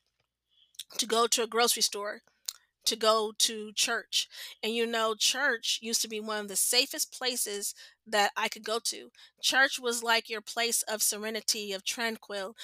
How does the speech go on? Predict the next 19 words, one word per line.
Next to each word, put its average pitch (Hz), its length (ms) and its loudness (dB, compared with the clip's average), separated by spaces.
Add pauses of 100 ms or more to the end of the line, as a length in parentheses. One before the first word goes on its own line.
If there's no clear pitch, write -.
(180)
that 214 380 4
you 233 200 -8
would 247 260 -2
think 247 260 0
that 214 180 0
nothing 233 440 -2
bad 226 400 2 (240)
could 220 160 -4
ever 208 220 0
happen 226 340 -2
to 220 100 0
you 208 160 -10
because 208 380 -6
you 226 120 -8
weren't 208 220 -2
in 208 80 -4
a 190 80 -4
church. 277 500 0
But 196 220 -4